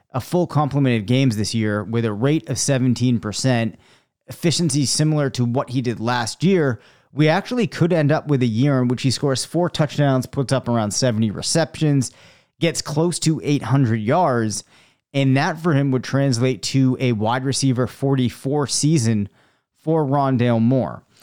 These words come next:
So perhaps when you have Kyler back and Arizona can start to figure things out a little bit, if that happens, you do have some weeks where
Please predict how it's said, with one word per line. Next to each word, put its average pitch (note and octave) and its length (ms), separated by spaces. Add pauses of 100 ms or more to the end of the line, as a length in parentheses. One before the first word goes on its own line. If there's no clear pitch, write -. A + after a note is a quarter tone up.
(180)
So C3+ 380
perhaps C#3+ 560
when C#3 140
you A#2+ 80
have A2 180
Kyler D3 440
back C#3+ 420 (600)
and A#2+ 720 (640)
Arizona C#3 1120
can C#3+ 160
start D3+ 340
to A#2 80
figure C#3 360
things B2 300
out F#3+ 160
a G3 40
little F#3 260
bit, E3 240
if C#3+ 180
that C3 180
happens, C#3 480
you C#3 80
do C#3 200
have C3+ 160
some C3+ 260
weeks B2+ 300
where A#2+ 400